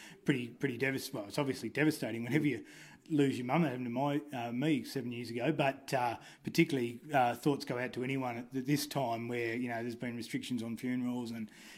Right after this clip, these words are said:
how many people you can have and how you can have people come over and stuff. It was just a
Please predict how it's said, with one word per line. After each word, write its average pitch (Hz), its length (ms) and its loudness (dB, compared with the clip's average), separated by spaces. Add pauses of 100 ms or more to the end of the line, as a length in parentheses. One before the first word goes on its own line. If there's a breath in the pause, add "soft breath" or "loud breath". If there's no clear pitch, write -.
how 139 100 0
many 131 120 -4
people 139 280 0
you 123 100 -2
can 127 100 -2
have 131 420 4
and 120 120 -6
how 135 140 2
you 127 120 0
can 120 140 -4
have 127 200 -4
people 139 280 0
come 127 200 -2
over 131 340 4
and 117 100 -4
stuff. 127 140 -4
It - 20 -8
was 120 80 -8
just 127 220 -4
a - 20 -20